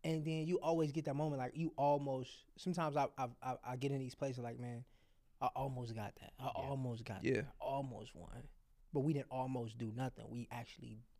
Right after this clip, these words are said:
Speaker 1: we
Speaker 3: Did it.
Speaker 2: Dog.
Speaker 1: And that was, like, mind blown. And I didn't know how to feel after them, after, after a few days. I was forever grateful, like, Wow, I, I, I, I, I accomplished something on
Speaker 3: On
Speaker 1: a
Speaker 3: a massive scale.
Speaker 1: Come on, man,
Speaker 2: Can't
Speaker 1: get
Speaker 2: nobody,
Speaker 3: Yeah.
Speaker 2: can't nobody take that from
Speaker 1: That
Speaker 2: us.
Speaker 1: gave
Speaker 3: Exactly.
Speaker 1: me,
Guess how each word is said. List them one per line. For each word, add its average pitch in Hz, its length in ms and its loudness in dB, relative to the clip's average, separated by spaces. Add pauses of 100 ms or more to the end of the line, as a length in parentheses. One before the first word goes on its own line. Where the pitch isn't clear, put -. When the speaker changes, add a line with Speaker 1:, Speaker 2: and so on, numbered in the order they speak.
(120)
Speaker 1:
we 131 120 -4
Speaker 3:
Did 131 260 10
it. 117 260 2
Speaker 2:
Dog. 87 380 -6
Speaker 1:
And 143 140 0
that 151 180 8
was, 135 200 2
like, 123 380 0 (140)
mind 143 360 -2
blown. 123 320 -4
And 139 100 -2
I 185 120 4
didn't 196 100 2
know 185 80 4
how 185 120 4
to 175 60 0
feel 190 280 2
after 151 200 -2
them, 131 240 -4
after, 131 260 -4 (100)
after 156 220 0
a 135 60 0
few 156 180 -4
days. 151 360 -2 (540)
I 180 100 12
was 202 120 12
forever 170 320 6
grateful, 147 340 2
like, 120 180 -2
Wow, 117 460 -2 (120)
I, 104 40 -12
I, 120 120 -6 (180)
I, 135 140 -2
I, 131 180 4 (200)
I 156 160 10
accomplished 156 680 2
something 123 540 0 (580)
on 147 140 6
Speaker 3:
On 131 80 8
Speaker 1:
a - 20 8
Speaker 3:
a 123 40 8
massive 123 540 10
scale. 120 280 6
Speaker 1:
Come 117 80 10
on, 196 80 10
man, 190 140 12
Speaker 2:
Can't 170 80 12
Speaker 1:
get 202 120 12
Speaker 2:
nobody, 127 100 8 (120)
Speaker 3:
Yeah. - 140 -16
Speaker 2:
can't 165 160 8
nobody 170 300 10
take 160 200 4
that 143 160 6
from 120 160 6
Speaker 1:
That 208 160 12
Speaker 2:
us. 147 40 10
Speaker 1:
gave 208 200 12
Speaker 3:
Exactly. 196 220 12
Speaker 1:
me, 220 140 12